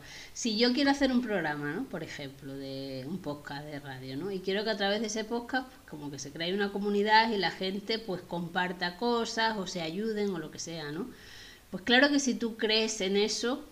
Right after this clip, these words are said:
y lo trabajas y lo creas, al final llegará un día en el que eso evidentemente lo consigas, pero porque ahí no hay un trasfondo de nada, ahí no hay, "Es que yo me voy a hacer famosa y a través de eso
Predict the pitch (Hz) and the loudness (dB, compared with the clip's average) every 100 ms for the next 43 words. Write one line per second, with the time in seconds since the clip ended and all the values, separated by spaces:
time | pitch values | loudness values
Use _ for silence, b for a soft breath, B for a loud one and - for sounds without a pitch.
0 | - - - - 196 190 170 165 156 185 | -20 -20 -20 -6 2 2 2 2 4 6
1 | 208 208 226 226 196 180 190 202 208 226 | 6 6 0 2 0 0 0 2 2 0
2 | 185 - 170 175 202 202 175 185 185 180 | -4 -4 -4 -2 0 0 -2 -2 0 0
3 | 202 202 165 160 - 202 196 170 165 175 | 2 0 -2 -6 -6 -6 -6 -4 -4 -4
4 | 190 185 190 226 190 151 - 196 269 214 | -4 -2 -2 -4 -4 -8 -4 0 0 -2
5 | - 175 175 180 196 226 277 285 262 208 | -4 -4 -4 -2 2 4 6 6 4 2
6 | 202 208 208 196 180 175 233 311 190 180 | -2 -4 0 0 0 2 2 2 2 2
7 | 226 240 233 240 233 233 220 208 208 240 | 2 2 4 2 2 0 0 -2 -2 0
8 | 240 240 233 240 240 - 247 254 277 320 | 2 4 6 4 4 2 4 4 4 6
9 | 269 254 202 202 247 220 240 254 269 | 4 4 2 2 2 4 4 4 2